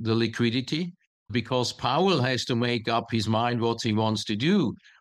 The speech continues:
whether he wants to end up as Arthur Burns or as, uh, Paul Volcker or, or something in between. You know, he has been, he has not offset and compensated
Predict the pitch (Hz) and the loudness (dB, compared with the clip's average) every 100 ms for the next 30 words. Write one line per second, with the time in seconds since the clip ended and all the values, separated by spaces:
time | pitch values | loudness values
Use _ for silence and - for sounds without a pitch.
0 | _ 98 120 110 113 110 120 117 - 113 | _ 0 2 2 2 2 2 0 0 0
1 | 113 113 110 110 110 113 107 107 104 104 | 0 0 0 0 0 -2 0 2 2 2
2 | 104 87 120 160 175 139 117 113 107 107 | -2 0 2 2 0 0 0 2 0 -2
3 | - 107 101 113 113 101 117 160 175 - | -2 -2 -2 0 2 4 4 2 0 0
4 | 170 139 123 117 113 110 120 113 107 123 | 0 0 2 2 2 0 0 0 0 -2
5 | 120 - 120 113 - 117 110 143 113 95 | -2 -2 -2 -2 0 -2 0 2 2 0
6 | 87 _ _ _ - 131 123 120 117 - | -4 _ _ _ -6 -2 2 0 -2 -8
7 | _ _ - 135 196 180 160 156 131 139 | _ _ -4 2 4 4 2 0 -2 -2
8 | 143 139 135 131 - _ _ 156 202 180 | 0 0 -2 -6 -12 _ _ 0 2 2
9 | 170 127 143 151 151 - - - _ _ | 0 -2 0 2 0 -2 -16 -20 _ _
10 | _ _ 143 143 - _ - 165 113 98 | _ _ -2 0 -2 _ -2 0 0 -4
11 | - - 131 123 104 - 165 156 143 123 | -12 -6 -2 -2 -2 0 0 2 -2 0
12 | 131 117 113 113 117 113 | 0 2 0 0 -2 -2